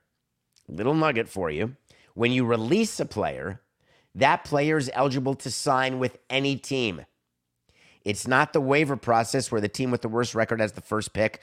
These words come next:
or the first choice of claiming and the team with the best record has the last. When you are a released player, you're a free agent. You can sign with anyone. And the beautiful thing about that for a player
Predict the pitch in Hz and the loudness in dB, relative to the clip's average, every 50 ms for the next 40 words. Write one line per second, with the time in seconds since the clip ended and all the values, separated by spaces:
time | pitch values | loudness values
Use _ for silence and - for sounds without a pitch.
0 | - _ - 98 98 95 - 113 113 110 - - - 113 113 110 - 95 85 - | -14 _ -4 -4 -4 -4 -2 -2 -2 -2 -2 -2 0 0 0 0 -2 -8 -8 -6
1 | - 107 107 107 104 98 92 90 - - 107 101 101 - - 78 71 101 101 - | -2 0 0 0 0 -2 -4 -6 -6 -6 -6 -4 -4 -6 -6 -4 -4 -4 -4 -2
2 | - 101 98 - 101 90 87 82 - 80 80 90 107 110 90 76 - - - - | -2 -4 -4 -2 -4 -4 -4 -6 -6 -8 -2 0 2 2 2 0 -4 -8 -16 -20
3 | _ _ _ _ _ _ _ - - - - _ _ - 101 101 117 139 151 147 | _ _ _ _ _ _ _ -20 -20 -20 -20 _ _ -4 0 2 4 4 4 4
4 | 143 135 123 120 117 120 143 151 - - - - 196 143 131 123 110 113 113 113 | 2 0 -2 -2 -2 0 -2 -2 -2 -6 0 2 4 4 6 4 2 2 0 0
5 | 113 113 - - - 117 123 120 120 120 117 95 87 67 - - - _ _ - | -2 -2 -4 -4 -2 2 4 6 6 6 4 2 -2 -6 -10 -16 -20 _ _ -2
6 | 110 127 - - 127 117 - - - 139 131 135 135 139 139 131 120 113 - 117 | -2 0 0 0 -2 -2 -4 -2 2 4 4 4 4 2 2 0 -2 -2 -2 0
7 | 117 113 104 87 71 62 53 - - _ _ _ _ _ _ _ _ - 101 104 | 2 2 2 0 -2 -6 -10 -14 -18 _ _ _ _ _ _ _ _ -6 -4 -4
8 | 101 87 - 107 120 139 147 147 139 139 127 - - 135 123 120 104 - 110 117 | -4 -4 -4 -2 0 0 0 0 -2 -4 -6 -4 -4 -2 -2 -2 0 2 2 2
9 | 117 - 127 123 120 - - 117 123 120 - - 123 113 98 80 65 52 - | 2 2 0 0 0 -2 -4 -4 -4 -4 -2 0 2 2 2 2 -2 -6 -12